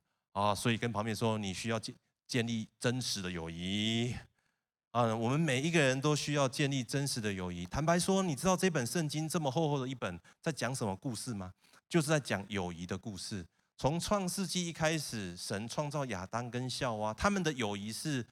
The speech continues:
毫无隐藏的哦，所以没有任何拦阻，拦阻神跟亚当跟夏娃之间的友谊。但是当罪进来了之后，整个友谊就被破坏了。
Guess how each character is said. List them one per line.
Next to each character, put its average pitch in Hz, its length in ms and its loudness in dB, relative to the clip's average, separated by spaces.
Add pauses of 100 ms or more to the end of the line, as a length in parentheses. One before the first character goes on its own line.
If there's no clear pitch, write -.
毫 - 160 0
无 117 140 2
隐 101 160 2
藏 87 240 -6
的 85 100 -8
哦， 82 160 -8 (360)
所 180 160 4
以 175 80 6
没 156 160 4
有 175 160 4
任 185 180 0
何 143 200 2
拦 131 280 2
阻， 107 340 -4 (340)
拦 131 260 4
阻 113 320 -2
神 107 440 -2
跟 135 220 0
亚 95 100 -2
当 110 160 -2
跟 123 140 -2
夏 117 160 -2
娃 113 140 -2
之 117 120 -10
间 110 220 -2
的 98 200 -2
友 85 260 -6
谊。 80 200 -16 (280)
但 165 120 -2
是 160 220 0
当 143 320 -2
罪 151 260 0
进 131 220 -4
来 98 160 -2
了 95 80 -4
之 110 180 -8
后， 113 300 -4 (100)
整 98 140 -8
个 - 80 -10
友 87 220 -8
谊 87 100 -10
就 107 180 -8
被 107 160 -6
破 101 280 -8
坏 98 180 -6
了。 85 100 -16